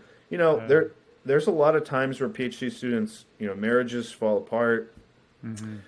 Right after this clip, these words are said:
Speaker 1: Uh, families, uh, bad habits get started so that there's distance between, you know, the kids and stuff. And I, I, I couldn't stress more, like,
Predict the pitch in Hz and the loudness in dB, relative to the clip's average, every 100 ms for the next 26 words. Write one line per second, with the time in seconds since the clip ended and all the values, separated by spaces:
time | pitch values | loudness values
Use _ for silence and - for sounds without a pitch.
0 | _ _ - 107 101 - 117 117 113 113 | _ _ -4 -2 -2 -2 -4 -2 0 0
1 | 113 107 - 110 107 117 113 - 120 110 | -2 -6 -4 -4 0 0 0 -2 -2 -2
2 | 110 - 120 - 110 104 104 104 101 101 | -4 -10 -14 -8 -2 -2 0 0 -2 -10
3 | 98 95 - 101 95 104 - 95 - 101 | -12 -14 -12 -12 -10 -14 -14 -14 -10 -10
4 | 95 90 - 90 90 87 85 107 98 98 | -12 -18 -18 -16 -12 -12 -8 -4 -4 -6
5 | 95 95 87 92 95 98 - 104 101 - | -8 -6 -6 -6 -8 -8 -6 -6 -6 -14
6 | _ 98 - 175 110 107 123 117 - 107 | _ -18 -4 -2 -2 -2 0 0 0 0
7 | 107 98 90 90 87 | 2 0 0 -4 -6